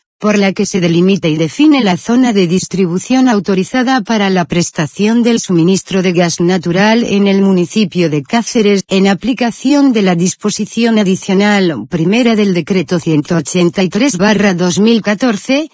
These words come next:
de veintiséis de agosto. Expediente C G guion cuatrocientos noventa y uno.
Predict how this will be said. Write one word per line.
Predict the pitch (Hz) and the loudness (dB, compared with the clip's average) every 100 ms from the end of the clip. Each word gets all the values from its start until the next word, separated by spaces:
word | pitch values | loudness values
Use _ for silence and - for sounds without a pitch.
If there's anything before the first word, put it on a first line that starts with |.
| - | -6
de | 175 175 | -2 2
veintiséis | 175 170 175 - 214 208 160 | 2 0 -2 -2 0 0 0
de | 160 | -2
agosto. | 170 156 - - 131 131 _ _ _ | -2 -2 -4 -8 -8 -10 _ _ _
Expediente | 180 196 - 180 165 214 202 170 170 147 110 - | -4 -4 -4 -4 0 2 2 0 -2 -2 -4 -14
C | - 202 214 233 - - | -8 -2 0 -2 -8 -14
G | - 190 202 233 - _ | -8 -2 -2 -2 -6 _
guion | 170 196 240 277 247 | -2 2 4 2 2
cuatrocientos | 226 208 208 - 214 170 160 | 0 0 -2 0 0 0 0
noventa | 180 175 190 175 226 | 0 2 0 0 0
y | 185 | 0
uno. | 131 120 127 | 0 -4 -8